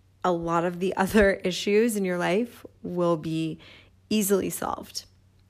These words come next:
So what does self-love even have to do with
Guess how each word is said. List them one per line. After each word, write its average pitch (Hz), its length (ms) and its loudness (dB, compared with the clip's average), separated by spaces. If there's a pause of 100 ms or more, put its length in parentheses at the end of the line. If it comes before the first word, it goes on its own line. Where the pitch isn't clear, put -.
(500)
So 208 640 8 (920)
what 196 240 6
does 320 260 4
self-love 214 760 4
even 190 300 -2
have 185 280 2
to 202 100 -4
do 175 560 2 (1040)
with 196 340 4